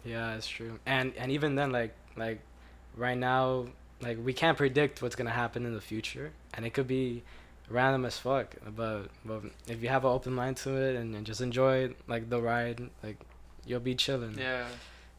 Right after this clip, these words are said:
Speaker 1: Yeah, and that's what, uh,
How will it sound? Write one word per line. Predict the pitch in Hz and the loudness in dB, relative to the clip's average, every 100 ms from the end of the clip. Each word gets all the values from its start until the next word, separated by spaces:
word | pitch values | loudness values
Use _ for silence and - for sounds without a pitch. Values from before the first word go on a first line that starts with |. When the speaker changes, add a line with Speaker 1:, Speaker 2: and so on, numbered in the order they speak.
| - - - | -20 -18 -6
Speaker 1:
Yeah, | 117 117 113 - - | 0 2 0 -2 0
and | 127 | 6
that's | 139 - | 6 8
what, | 160 156 - - - - - - - - - | 6 6 2 -6 -20 -20 -20 -20 -20 -16 -8
uh, | 123 123 123 120 113 | -2 0 0 0 -2